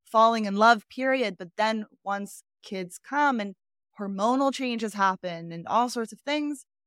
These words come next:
then women do, uh, lose their sex drive on average, not all.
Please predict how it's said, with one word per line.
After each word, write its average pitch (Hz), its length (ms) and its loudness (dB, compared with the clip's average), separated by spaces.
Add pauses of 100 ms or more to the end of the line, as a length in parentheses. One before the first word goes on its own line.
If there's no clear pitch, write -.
(320)
then 208 420 0
women 220 380 -2
do, 185 640 -4 (160)
uh, 165 460 -6
lose 220 580 -4
their 190 180 -2
sex 180 320 -6
drive 160 540 -8 (120)
on 220 440 4
average, 170 500 -2
not 190 240 -4 (380)
all. 180 360 0